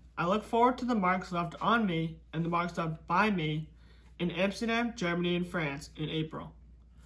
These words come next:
Why is traveling to Amsterdam, Fran-, Germany, and France in twenty twenty-two important to me? What,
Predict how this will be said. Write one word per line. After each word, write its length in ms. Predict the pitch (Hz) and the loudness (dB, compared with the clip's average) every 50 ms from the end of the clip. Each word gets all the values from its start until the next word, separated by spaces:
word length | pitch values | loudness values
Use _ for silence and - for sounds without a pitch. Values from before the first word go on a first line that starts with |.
| - - - - - - - - - - - - - - - - - - - - - - - - - | -20 -20 -20 -20 -20 -20 -20 -20 -20 -20 -20 -20 -20 -20 -20 -20 -20 -20 -20 -20 -20 -20 -20 -14 -6
Why 320 | - 165 170 175 202 240 | -2 4 6 6 6 8
is 160 | 294 320 302 - | 6 4 2 4
traveling 400 | - 226 214 214 214 214 214 190 | 4 6 6 6 6 4 2 0
to 160 | - - 147 | -2 -2 -2
Amsterdam, 680 | 175 190 190 - 247 240 254 254 277 277 277 269 - - - | -2 -2 -2 -2 0 0 2 2 2 0 -2 -4 -8 -14 -6
Fran-, 340 | - 185 180 185 185 196 196 - - - - - | -2 0 2 2 2 0 -2 -6 -10 -16 -12 -4
Germany, 380 | - 180 180 180 185 202 214 226 | 0 0 2 2 4 4 4 2
and 120 | 247 240 | 2 0
France 480 | - 196 165 160 156 165 180 - - - - - - - - - - | 0 0 2 2 0 0 -2 -6 -10 -14 -18 -20 -20 -20 -20 -8 -2
in 140 | 170 180 180 | -2 -2 0
twenty 260 | - - 190 185 196 | 0 0 0 0 0
twenty-two 460 | 196 - 233 220 214 196 - 190 180 | 0 0 0 0 0 0 0 0 0
important 380 | 180 180 175 - 156 139 151 156 | 0 -2 -2 -4 -4 -6 -4 -6
to 60 | 160 | -6
me? 240 | 160 151 131 - - - - - - - - - - - - - - - - - - - - - - - - - - - - - - - - - - - - - - - - - - - - - - - - | -6 -6 -6 -8 -12 -18 -20 -20 -20 -20 -20 -20 -20 -20 -20 -20 -20 -20 -20 -20 -20 -20 -20 -20 -20 -20 -20 -20 -20 -20 -20 -20 -20 -20 -20 -20 -20 -20 -20 -20 -20 -20 -20 -20 -20 -20 -20 -20 -20 -12 -4
What, 300 | 170 175 196 226 - | 0 0 0 0 -2